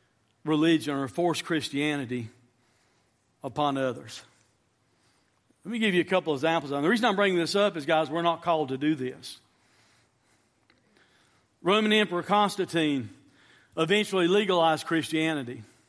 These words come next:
He did more than legalize it. He set it up as though it was the state religion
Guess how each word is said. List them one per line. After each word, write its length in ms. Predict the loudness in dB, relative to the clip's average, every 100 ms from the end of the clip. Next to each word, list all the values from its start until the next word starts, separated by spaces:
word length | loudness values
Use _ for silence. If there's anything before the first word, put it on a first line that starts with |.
| _ _ _ _ _ _ _ -20 -20 _
He 100 | 0
did 200 | 2 4
more 220 | 4 4
than 200 | 2 2
legalize 600 | 2 0 2 2 2 0
it. 120 | -4 -2
He 120 | -2
set 280 | 0 2 2
it 100 | 2
up 260 | 2 2
as 140 | -4 0
though 240 | 2 2
it 160 | 0 -2
was 160 | -4
the 100 | -6
state 400 | -6 0 0 0
religion 680 | -4 0 2 2 0 -6 -6